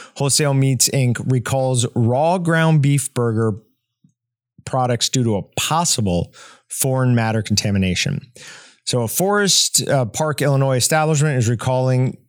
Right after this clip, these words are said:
approximately two thousand one hundred twenty-two pounds of raw ground beef burger products that may be contaminated with extraneous materials, specifically pieces of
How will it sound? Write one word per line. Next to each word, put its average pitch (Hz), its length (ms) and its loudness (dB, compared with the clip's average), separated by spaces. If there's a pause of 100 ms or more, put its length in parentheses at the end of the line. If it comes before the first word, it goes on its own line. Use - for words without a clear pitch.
approximately 165 640 0
two 196 220 0
thousand 170 340 0
one 143 120 4
hundred 131 240 2
twenty-two 123 380 0
pounds 123 260 -2
of 95 120 -4
raw 123 300 0
ground 135 380 0
beef 123 220 0
burger 127 260 0
products 127 840 -4 (100)
that - 180 -4
may 139 240 2
be 180 160 0
contaminated 131 720 0
with 117 200 -2
extraneous 123 580 0
materials, 104 640 -2 (500)
specifically 160 760 0
pieces 131 380 0
of 107 120 -2